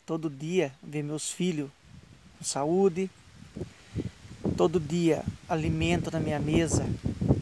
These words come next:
que Deus nos dá pros meus filhos, pra gente comer. Acabou, pessoal.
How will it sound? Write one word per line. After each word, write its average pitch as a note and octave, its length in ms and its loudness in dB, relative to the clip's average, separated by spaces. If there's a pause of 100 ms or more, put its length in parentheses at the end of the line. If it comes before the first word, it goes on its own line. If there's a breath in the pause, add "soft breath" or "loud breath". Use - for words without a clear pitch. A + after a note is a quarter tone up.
(420)
que E3 60 -2
Deus D#3 300 0
nos D#3 200 -4
dá D#3 300 6 (380)
pros - 180 -2
meus D#3 300 4
filhos, F3+ 380 4
pra D3+ 120 0
gente - 260 -2
comer. F3+ 480 2 (1800)
Acabou, F3 440 4
pessoal. - 380 -4